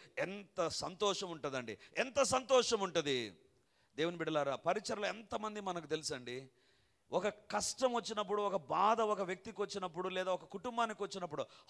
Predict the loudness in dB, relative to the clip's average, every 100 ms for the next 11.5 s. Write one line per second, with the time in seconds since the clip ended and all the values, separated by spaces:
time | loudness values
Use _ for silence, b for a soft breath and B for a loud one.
0 | -2 0 4 4 6 4 2 2 2 4
1 | 4 2 -2 b 4 6 8 6 4 4
2 | 4 0 0 -2 0 2 6 6 6 4
3 | 2 -2 2 2 4 8 8 10 8 10
4 | 10 8 4 B -6 4 6 8 6 8
5 | 6 6 4 4 4 4 4 2 4 6
6 | 6 2 6 8 8 6 12 12 12 10
7 | 6 6 4 2 2 4 6 4 2 -8
8 | _ _ _ -2 0 2 0 2 2 -2
9 | -4 -4 -2 -4 0 2 2 0 -8 b
10 | b 2 2 4 6 8 8 8 6 4
11 | 4 4 6 6 6